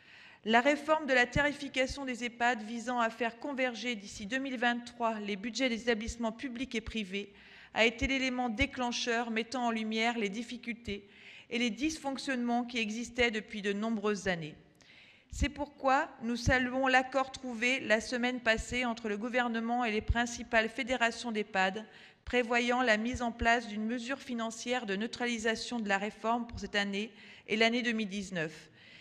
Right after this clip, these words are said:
et permettant d'éviter que certains établissements voient leurs recettes réduites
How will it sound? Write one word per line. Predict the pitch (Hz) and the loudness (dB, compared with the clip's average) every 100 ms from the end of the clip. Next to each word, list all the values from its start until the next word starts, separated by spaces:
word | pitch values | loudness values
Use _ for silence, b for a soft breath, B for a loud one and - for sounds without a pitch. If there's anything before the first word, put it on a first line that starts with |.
| B B | B B
et | 220 | 0
permettant | 226 254 247 247 254 | 6 6 6 2 0
d'éviter | 240 254 240 247 262 | 2 0 0 0 -2
que | 254 | 0
certains | 220 226 240 | -2 -2 -2
établissements | 226 226 208 214 - 214 220 | 0 0 -2 -6 -6 -4 -4
voient | 196 208 214 | 0 4 6
leurs | 208 196 | 4 2
recettes | 202 - 202 - | -2 0 -2 0
réduites | 214 190 185 - | -2 -2 -6 -10